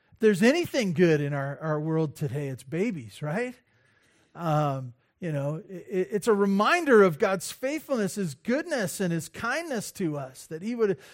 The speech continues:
He would continue with us and He would bless our family, right? And so what you get is the Antichrist being one who wants to change everything that was God's.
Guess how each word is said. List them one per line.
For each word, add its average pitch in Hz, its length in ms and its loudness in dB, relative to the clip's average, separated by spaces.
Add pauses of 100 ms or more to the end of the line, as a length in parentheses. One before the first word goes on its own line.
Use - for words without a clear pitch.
(140)
He 240 140 -2
would 226 180 -2
continue 254 640 -2
with 185 240 2
us 147 360 -4
and 165 100 -6
He 196 140 -2
would 185 180 0 (240)
bless 214 340 2
our 240 120 4
family, 233 720 -4 (300)
right? 226 360 -10 (1800)
And 180 140 -10
so 202 640 4
what 208 220 0
you 208 140 -2
get 226 420 4
is 185 260 0
the 175 160 0
Antichrist 175 680 -2
being 196 420 0
one 180 260 0
who 180 120 -2
wants 165 360 -4
to 165 100 -12
change 160 600 -4
everything 165 500 -4
that 147 140 -6
was 147 180 -8
God's. 185 640 -14